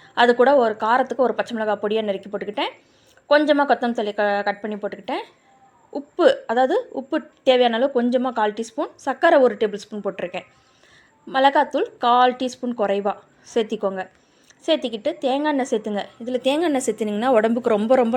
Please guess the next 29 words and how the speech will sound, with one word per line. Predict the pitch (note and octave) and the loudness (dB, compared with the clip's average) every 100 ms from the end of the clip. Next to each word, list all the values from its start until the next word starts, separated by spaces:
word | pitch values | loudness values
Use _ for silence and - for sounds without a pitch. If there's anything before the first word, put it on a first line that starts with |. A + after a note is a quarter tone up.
| A#3+ | 0
நல்லது, | G3+ G3+ D#4 - - - - - - C4 | 0 2 0 -2 -8 -20 -20 -20 0 4
டேஸ்ட் | B3+ C4 B3 | 4 2 -2
நல்லாயிருக்கும், | G#3+ G#3 G3+ C#4+ F4+ | 2 2 2 0 0
அந்த | A#3 A3 | 0 2
காரத்தை | G#3+ A#3+ A#3+ B3+ G#3+ | 4 4 4 2 2
பேலன்ஸ் | G#3 A3 A3+ | 2 2 -2
பண்ணக்கூடியது. | G#3+ G3+ G#3 G3 F#3+ B3 A4 - - - - - - - - - - A#3+ | -6 -4 -2 -2 2 2 0 -6 -20 -20 -20 -20 -20 -20 -20 -20 -12 -6
அதுக்காக | B3 C4 A3+ D#4 D4+ | -2 2 2 2 4
தேங்காய் | A#3+ A3+ | 2 2
எண்ணெய் | G#3 G3+ | -2 -2
சேர்த்திருங்க. | F#3+ G3+ F#3+ F#3 - - - - _ _ _ _ _ - | -4 -4 -4 -8 -10 -20 -20 -20 _ _ _ _ _ -2
தேங்காய் | C#4 C4 | 0 2
எண்ணெய் | A#3+ G#3+ | -2 -2
சேர்த்தி | G#3 A#3+ E4+ | -4 -2 -2
நல்லா | G#3+ G#3+ A3+ | 0 0 2
கலந்து | G3 G#3+ A3 | 2 2 0
விட்டுட்டு, | G#3 F#3 B3+ G#4+ - _ _ _ _ _ _ _ _ _ D4 | 0 0 0 0 -10 _ _ _ _ _ _ _ _ _ 2
இது | D4 | 4
வந்து | C4 D4 C4 | 4 4 4
பாருங்க, | B3 A3+ A3+ | 2 0 0
இடிக்கல் | A#3 C#4+ A3+ G3+ | 2 2 2 2
பார்த்தீங்களா, | F#3 G3+ G3 G3+ F#3+ - G#3+ | -2 -8 0 2 2 -2 -4
அந்த | A3+ A#3 | -2 0
இடிக்கல்லை | C4 D4+ A#3 G3+ | 0 2 2 2
வச்சு | G3 D4 A3 | 0 -2 -4
நல்லா | G3+ G#3+ | -2 -2
தட்டி | G3 G3+ G3+ | -2 -2 -4
எடுத்துக்கோங்க. | G3 G3+ G3 F#3 - _ _ _ _ - - | -4 -8 -8 -8 -12 _ _ _ _ -20 -4
கிண்ணம் | B3+ B3 C#4 C4 | 0 2 2 4